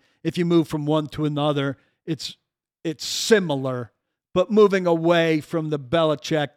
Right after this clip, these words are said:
tight team control, all of that stuff, uh, uh, there's a certain freedom that he gained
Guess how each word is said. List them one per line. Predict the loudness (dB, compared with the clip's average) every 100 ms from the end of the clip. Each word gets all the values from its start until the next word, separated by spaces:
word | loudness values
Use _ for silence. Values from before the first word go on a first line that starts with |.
| _
tight | -4 0 0 -2 -12 -20 -20 _ _ _ _ -6
team | -2 0 0 0 -2 -4 -10 _ _ _ _
control, | -10 -8 -8 -2 0 2 2 2 2 0
all | 0 0 -2
of | -4
that | -4 -2 -4 -8
stuff, | -14 -8 -6 -4 -6 -10 _ _ _ _ -18
uh, | -14
uh, | -14 -16 -4
there's | -2 -2
a |
certain | -6 -2 -2 -2 -6 -8 -10 -14 _
freedom | -16 -2 0 0 -2 -12 -6
that | -6 -6
he | -8
gained | -8 -6 -6 -6 -8 -10